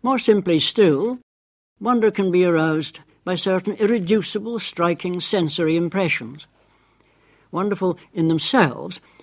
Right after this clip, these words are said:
not on account of any emergence. A vivid blue sky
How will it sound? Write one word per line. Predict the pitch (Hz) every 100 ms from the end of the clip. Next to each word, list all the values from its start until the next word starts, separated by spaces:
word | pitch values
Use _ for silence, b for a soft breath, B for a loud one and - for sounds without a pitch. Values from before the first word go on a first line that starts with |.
| b
not | - 262
on | 220
account | 190 190 185 147
of | 170 135 -
any | 175 196
emergence. | 160 151 143 101 - 120 113 - - _ _ _ _ _ _ _ _ _
A | 147
vivid | 160 160 160 123
blue | 143 139
sky | - - 156 123 117 107